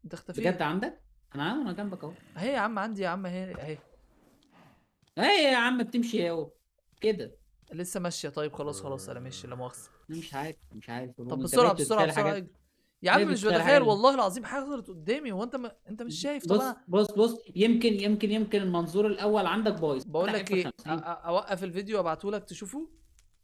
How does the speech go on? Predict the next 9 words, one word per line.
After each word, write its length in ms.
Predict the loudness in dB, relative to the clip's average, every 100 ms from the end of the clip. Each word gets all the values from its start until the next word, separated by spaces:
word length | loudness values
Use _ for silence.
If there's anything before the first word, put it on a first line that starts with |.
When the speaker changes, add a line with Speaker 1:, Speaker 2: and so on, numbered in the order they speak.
| _ _ _ _ -10
Speaker 1:
بص 220 | -8 -2
يا 60 |
Speaker 2:
لا، 100 | 2
Speaker 1:
عم. 80 | 2
Speaker 2:
لا، 80 | 2
مش 220 | -2 -6
مستاهله، 380 | -10 -4 -4 -4
مش 160 | -8 -8
مستاهله. 360 | -6 -6 -6